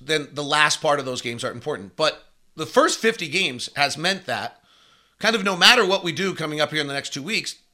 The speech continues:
they're playing important games, and that's really important, and they're doing that. So there's, you know, is it better long-term for the Jazz to truly tank? Yeah, I mean, there is a legitimate argument.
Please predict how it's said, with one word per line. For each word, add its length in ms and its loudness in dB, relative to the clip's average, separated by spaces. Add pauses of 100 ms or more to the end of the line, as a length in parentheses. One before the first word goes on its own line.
(140)
they're 180 4
playing 380 2
important 380 -4
games, 340 -8
and 140 -8
that's 240 4
really 180 -2
important, 480 -4
and 140 -4
they're 80 -2
doing 320 0
that. 180 -14 (400)
So 160 -2
there's, 300 -2 (560)
you 80 -6
know, 220 0
is 160 4
it 200 -4
better 300 6
long-term 480 0
for 80 -10
the 100 -6
Jazz 300 2
to 100 -10
truly 380 -8
tank? 260 -6
Yeah, 160 -2
I 80 4
mean, 140 -4
there 200 0
is 220 0
a 160 -2
legitimate 680 -2
argument. 400 -2